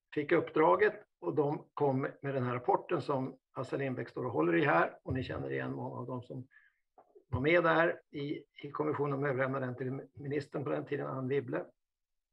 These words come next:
Eh, det finns mycket att säga om, om just den här rapporten, men en intressant sak tycker jag är just hur man,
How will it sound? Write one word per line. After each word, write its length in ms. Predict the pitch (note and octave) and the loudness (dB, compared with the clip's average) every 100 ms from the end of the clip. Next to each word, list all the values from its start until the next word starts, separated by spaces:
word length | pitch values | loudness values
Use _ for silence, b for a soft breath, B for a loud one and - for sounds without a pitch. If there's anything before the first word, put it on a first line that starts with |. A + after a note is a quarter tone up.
| _ _ _ - B B _ _ - - | _ _ _ -20 B B _ _ -18 -4
Eh, 300 | D3+ D3+ D3 - - _ _ _ _ _ _ _ _ _ _ _ - | 2 4 4 0 -6 _ _ _ _ _ _ _ _ _ _ _ -4
det 100 | E3 | 2
finns 160 | G3+ | 4
mycket 200 | G#3+ F3 | 6 6
att 60 | - | 6
säga 180 | G3+ E3 | 6 6
om, 140 | E3 | 2
om 180 | - D#3+ | 2 4
just 380 | D#3 - - - | 4 4 -2 -2
den 100 | D3+ | -2
här 220 | C#3+ C#3 | 0 -2
rapporten, 600 | B2 C#3+ C3 G4 F#3+ D3+ | -4 -6 2 4 4 2
men 160 | D#3 F3+ - - _ - | 2 2 -4 -16 _ 0
en 120 | F#3+ | 4
intressant 480 | A3 E3+ D#3+ D3+ D3 | 4 4 2 0 2
sak 240 | D3 - | 0 0
tycker 200 | D3 - | -2 2
jag 280 | C3+ C#3 C3+ | 2 2 2
är 100 | D3+ | 2
just 400 | A#2+ C3 - - | 2 -2 -4 -2
hur 100 | C3+ | 0
man, 340 | B2+ B2+ C3 | 0 0 -2